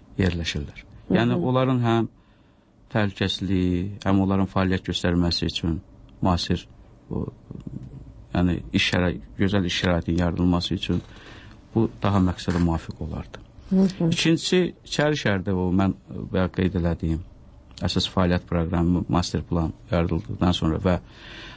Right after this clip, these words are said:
Speaker 1: prioritet sahələrdən biri kimi İçəri Şəhərin beynəlxalq turizm mərkəzinə çevrilməsi və müasir infrastrukturun qurulması,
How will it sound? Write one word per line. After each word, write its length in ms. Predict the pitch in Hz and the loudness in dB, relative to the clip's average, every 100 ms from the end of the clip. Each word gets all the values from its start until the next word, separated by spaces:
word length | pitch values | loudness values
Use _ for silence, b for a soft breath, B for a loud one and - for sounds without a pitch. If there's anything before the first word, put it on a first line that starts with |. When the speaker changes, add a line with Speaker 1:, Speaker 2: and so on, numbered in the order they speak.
| B | B
Speaker 1:
prioritet 580 | - 98 101 98 - 104 | -2 2 2 0 -2 -4
sahələrdən 560 | - 95 92 92 92 92 | -2 0 0 0 0 0
biri 220 | 95 90 | 0 -2
kimi 300 | - 90 82 | 0 -2 -2
İçəri 240 | - 90 87 | 0 0 0
Şəhərin 300 | 87 87 82 | 0 0 2
beynəlxalq 420 | 90 87 85 85 | 0 2 0 -2
turizm 380 | - 87 85 82 | 0 0 2 0
mərkəzinə 480 | 82 - 82 85 82 | 0 -2 -2 -2 -2
çevrilməsi 640 | 92 85 82 80 85 78 | -2 0 0 0 -2 -2
və 160 | 80 90 | 0 4
müasir 400 | 87 87 - 85 | 4 2 0 -2
infrastrukturun 920 | 90 85 85 - - - - 80 82 104 - | -2 0 -2 -2 -6 -10 -6 -2 -2 -4 -6
qurulması, 640 | 82 87 85 80 - 85 | -2 2 2 2 0 -2